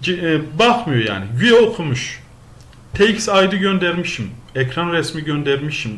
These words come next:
Huobi'nin T X I D'sini göndermişim. Binance'ın T X I D'sini göndermişim. Adresleri göndermişim. Aynen şurada, şöyle,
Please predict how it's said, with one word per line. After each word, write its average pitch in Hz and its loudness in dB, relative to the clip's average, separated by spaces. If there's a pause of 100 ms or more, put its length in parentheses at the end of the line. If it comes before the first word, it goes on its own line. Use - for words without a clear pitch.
(160)
Huobi'nin 165 -2 (400)
T 160 0
X 156 -6
I 135 0
D'sini 147 -8
göndermişim. 131 -4
Binance'ın 143 -4
T 143 -6
X 127 -10
I 123 -2
D'sini 131 -8
göndermişim. 123 -4
Adresleri 139 -2
göndermişim. 120 -2 (600)
Aynen 185 4
şurada, 147 0 (600)
şöyle, 151 0